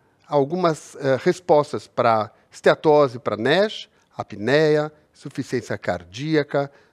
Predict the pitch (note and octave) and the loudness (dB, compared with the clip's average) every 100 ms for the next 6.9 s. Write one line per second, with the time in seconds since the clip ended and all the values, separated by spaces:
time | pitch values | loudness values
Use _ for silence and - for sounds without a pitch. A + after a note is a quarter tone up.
0 | - C3+ C3 A2+ A2 G2+ - C#3+ D#3+ D#3+ | -4 -2 -2 -4 -4 -4 -4 0 2 2
1 | D#3 D#3+ D#3 - _ _ _ _ A#2+ B2+ | 0 -2 -4 -6 _ _ _ _ -2 0
2 | A#2+ A#2 A2 - A2+ G2 C3 E3+ E3+ F3+ | 0 -4 -4 -2 -2 2 4 2 0 -6
3 | C3 A#2 G3+ E3+ C3+ - - - _ _ | -8 -6 -2 0 -2 -6 -20 -20 _ _
4 | _ _ _ _ _ _ _ _ _ _ | _ _ _ _ _ _ _ _ _ _
5 | A3+ A#3+ E4+ E4+ G#3 C#3+ - A3+ G#3+ B2+ | -2 0 2 2 2 -4 -4 0 0 2
6 | F3 G3+ A#3 G#3 - G3+ G3+ F3 G#2 | 2 0 -4 -8 0 0 2 0 -2